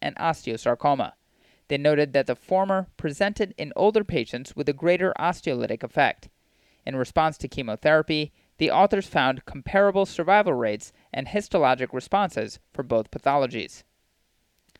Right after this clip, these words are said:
And moving on to the final question, a seventy-five-year-old male presents with a slowly enlarging painless thigh mass. Physical exam demonstrates a mass measuring approximately seven centimeters in size.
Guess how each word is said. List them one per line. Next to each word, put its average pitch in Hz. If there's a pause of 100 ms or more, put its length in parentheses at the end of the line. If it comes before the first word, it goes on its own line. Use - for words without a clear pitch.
(480)
And 175
moving 196
on 190
to 180
the 156
final 220
question, 185 (1200)
a -
seventy-five-year-old 170
male 113
presents 151
with 147
a 131
slowly 202
enlarging 131
painless 190
thigh 180
mass. 131 (540)
Physical 143
exam 139
demonstrates 139
a -
mass 143
measuring 135
approximately 151
seven 180
centimeters 117
in 120
size. -